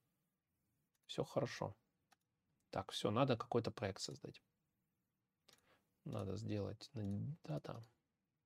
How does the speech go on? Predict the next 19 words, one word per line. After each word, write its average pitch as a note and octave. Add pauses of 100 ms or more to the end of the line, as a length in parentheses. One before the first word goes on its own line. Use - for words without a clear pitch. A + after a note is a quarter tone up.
(420)
Нет, G#2+
не G#2+
на G#2+
дата, A2
на A2+
диске A#2
C -
лучше. A#2 (1500)
А, C3
создать A#2
папку. - (640)
Папка B2+
будет A2
называться G#2+
Projects. -
Оригинально. G#2+ (3000)
И A2+
в A2+
этом A2+